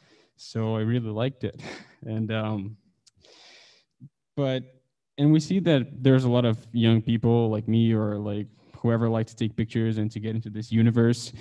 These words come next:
and they often use, um, their phones and the equipment that they have. Um, would you say that, uh, or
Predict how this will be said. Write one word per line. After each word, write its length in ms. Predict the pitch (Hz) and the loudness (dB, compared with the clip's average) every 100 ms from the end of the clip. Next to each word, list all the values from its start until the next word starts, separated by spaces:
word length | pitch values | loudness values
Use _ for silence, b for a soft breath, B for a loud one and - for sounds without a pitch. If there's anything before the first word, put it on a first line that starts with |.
| B B B | B B B
and 220 | 113 110 113 | 0 4 4
they 160 | 113 | 4
often 340 | 117 117 123 113 | 2 2 4 4
use, 640 | 117 120 117 113 - - | 6 6 4 0 -8 -10
um, 260 | - 104 104 | -4 -4 -2
their 120 | 104 | -6
phones 520 | 110 123 120 117 117 | -2 0 2 2 2
and 160 | 107 104 | 0 -4
the 40 | |
equipment 380 | 104 - 123 120 | -4 -2 -2 -2
that 140 | 110 107 | -4 -6
they 80 | |
have. 540 | 104 117 113 113 113 - b b b b _ | -6 -2 0 -2 -4 -10 b b b b _
Um, 580 | 127 120 113 110 107 104 - _ _ _ _ _ _ - | -4 -2 0 0 0 -2 -8 _ _ _ _ _ _ 0
would 160 | 131 131 | 2 2
you 60 | |
say 260 | 143 165 190 | 0 0 0
that, 460 | 165 135 117 _ _ 120 117 - _ _ - | 0 -2 -4 _ _ -16 -16 -18 _ _ -4
uh, 200 | 113 110 | -2 0
or 340 | 113 110 104 | -2 -4 -4